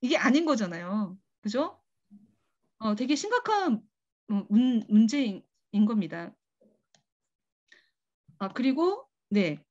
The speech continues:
작은 도서국을 비롯해서 이제 기후 취약국에 재원을, 어, 지원해, 해주기로 했는데, 재원 지원이 제대로 안 됐어요. 어, 그 녹색 기후 기금이라고 해서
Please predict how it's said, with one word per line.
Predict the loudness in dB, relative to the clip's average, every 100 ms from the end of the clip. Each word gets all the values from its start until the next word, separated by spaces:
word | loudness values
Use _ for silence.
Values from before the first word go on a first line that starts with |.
| _ _ _ -20 _ _ _ _ -8
작은 | -4 0 0
도서국을 | 0 2 2 2 -2 -2
비롯해서 | -2 -2 -4 0 0
이제 | 0 -4
기후 | -4 -4
취약국에 | -2 -2 -2 -2 -6 -4
재원을, | 0 4 6 4 0 _ _
어, | -12
지원해, | -6 -2 0 0 -2
해주기로 | -10 -8 -4 2
했는데, | 2 2 0 -2 -4 -8 -12 _
재원 | -6 2 4
지원이 | 4 2 0
제대로 | 0 -4 -6
안 | -6
됐어요. | -8 -8 -10 -12 _ _ _ _ _ _ _ _ _ _ _
어, | -2 0 2 0 -4 _ _ -10
그 | -2 2 2 2 -2
녹색 | -2 2 2
기후 | 6 4
기금이라고 | 4 0 0 0 -2
해서 | -4 -4 -2 -2 -4 -8